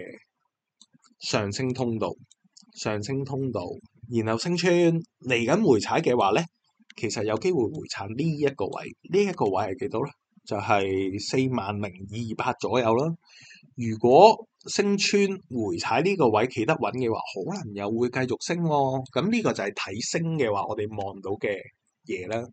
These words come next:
噉所以唔同人畫圖呢，其實都有唔同嘅，唔同嘅睇法嘅。噉啊，冇話一致一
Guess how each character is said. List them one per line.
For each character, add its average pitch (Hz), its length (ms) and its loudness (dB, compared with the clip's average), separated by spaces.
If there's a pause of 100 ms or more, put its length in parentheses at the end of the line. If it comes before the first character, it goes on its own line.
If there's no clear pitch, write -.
(360)
噉 - 160 2
所 208 120 2
以 156 300 2 (340)
唔 113 180 -6
同 113 180 -6
人 107 160 -4
畫 120 340 -2 (100)
圖 - 360 -8
呢， 175 60 0 (140)
其 - 140 -8
實 101 180 -8
都 180 140 -2
有 113 140 2
唔 101 260 -10 (140)
同 - 180 -12 (180)
嘅， 101 400 -4 (1040)
唔 104 200 -8
同 101 160 -8 (120)
嘅 101 540 -2 (320)
睇 110 300 -6
法 117 180 2
嘅。 - 100 -18 (140)
噉 131 80 -2 (100)
啊， 151 60 4
冇 104 320 -4
話 98 240 -2
一 113 60 -8
致 - 420 -6 (120)
一 - 20 -4